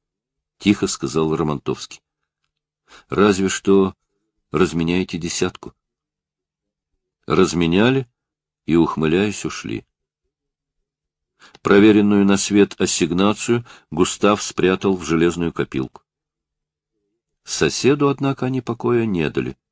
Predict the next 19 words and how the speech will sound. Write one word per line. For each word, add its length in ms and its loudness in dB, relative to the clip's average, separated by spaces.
Их 320 2
просто 460 2
бесило, 600 -2
что, 220 -4
невзирая 680 2
на 100 -4
состоявшееся 880 -2
знакомство, 640 -4
человек 480 6
оставался 580 4
все 180 -2
таким 360 0
же 100 0
неприступным. 640 -2
Он 200 4
избегал 440 2
с 140 -6
ними 180 0
встреч, 600 0